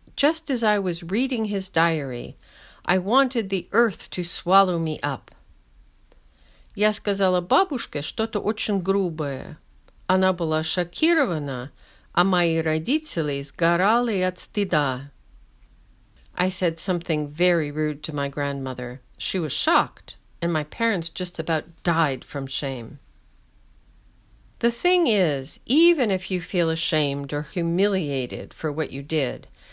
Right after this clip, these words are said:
sometimes it will be even worse if you don't admit it. At the dacha, when you borrowed your neighbor's vase without asking, "Stidno kak, what a disgrace," and then broke it, you have to fess up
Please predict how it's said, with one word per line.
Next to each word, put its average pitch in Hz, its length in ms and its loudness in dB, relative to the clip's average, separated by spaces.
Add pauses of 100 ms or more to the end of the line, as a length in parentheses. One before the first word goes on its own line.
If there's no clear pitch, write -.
(200)
sometimes 196 760 2
it - 100 -10
will 151 100 -2
be 151 300 -6
even 151 380 -2
worse 180 500 -2
if 165 140 -6
you 156 80 -6
don't 147 260 -6
admit 165 300 -2
it. - 200 -6 (960)
At 359 160 2
the 349 100 2
dacha, 196 600 2
when 170 160 0
you 165 100 0
borrowed 160 380 2
your 147 100 -6
neighbor's 160 440 -2
vase 151 420 0
without 143 300 -2
asking, 147 640 -2 (420)
"Stidno 170 640 -2
kak, - 380 -4 (140)
what 196 200 -2
a 156 80 -4
disgrace," - 680 -6 (440)
and 185 160 2
then 170 160 4
broke 214 440 2
it, - 220 -8 (380)
you 208 360 -4
have - 360 -2
to 131 100 -8
fess - 360 -6
up 120 260 -8